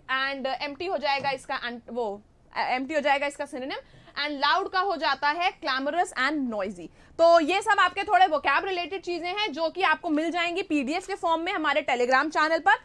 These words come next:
ये मेरी एक्स्ट्रा इन्फॉर्मेशन है जो कि आपको बुक में नहीं मिलेगी, ठीक है, ये एक्स्ट्रा इन्फॉर्मेशन है जो कि बुक में नहीं मिलेगी। इसी वजह से जो आपको Telegram पे जब ये पीडीएफ मिलेगा ना,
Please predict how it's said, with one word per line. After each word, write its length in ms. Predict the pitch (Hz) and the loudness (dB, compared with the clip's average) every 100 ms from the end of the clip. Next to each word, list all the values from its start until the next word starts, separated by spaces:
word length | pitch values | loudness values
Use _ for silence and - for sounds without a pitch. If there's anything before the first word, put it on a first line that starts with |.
| - - | -6 -10
ये 200 | 247 403 | -2 0
मेरी 240 | 427 370 403 | 2 2 2
एक्स्ट्रा 380 | 339 - 381 | 0 -2 -6
इन्फॉर्मेशन 640 | 370 320 339 339 339 370 370 | -6 -4 -4 -4 -6 -6 -6
है 140 | 440 - - - | -6 -8 -18 -14
जो 220 | 233 330 381 | -6 -2 -2
कि 180 | 392 440 294 | -2 -4 -2
आपको 380 | 277 - - 392 | -2 -2 -2 -2
बुक 280 | 277 320 | -2 -6
में 140 | 330 381 | -4 -2
नहीं 340 | 285 240 320 | -2 0 2
मिलेगी, 420 | 349 330 339 285 554 - _ - | 2 2 2 2 -2 -4 _ -2
ठीक 200 | 427 392 | -2 0
है, 100 | 302 | -2
ये 120 | 339 | -2
एक्स्ट्रा 360 | 320 - - 403 | -2 -4 -2 -2
इन्फॉर्मेशन 540 | 392 370 339 330 381 | -2 -4 -4 -4 -6
है 60 | 415 | -4
जो 160 | 330 | -4
कि 120 | 320 370 | -2 -4
बुक 180 | 294 | -4
में 120 | 330 359 | -6 -4
नहीं 340 | 285 262 311 | -4 -2 -2
मिलेगी। 420 | 277 214 185 214 - 370 | -2 -4 -8 -12 -16 -10
इसी 220 | 302 294 370 | -4 2 4
वजह 240 | 349 349 | 4 2
से 180 | 359 415 | 0 -2
जो 180 | 320 370 | 4 6
आपको 440 | 403 311 302 370 | 8 6 2 -2
Telegram 500 | 311 285 277 294 349 | 0 2 2 2 0
पे 80 | 285 | -2
जब 200 | 285 302 | -4 -4
ये 60 | 359 | -4
पीडीएफ 420 | 302 277 330 359 | -6 -4 -4 -2
मिलेगा 380 | 285 311 311 269 | 2 2 2 0
ना, 160 | 320 | -2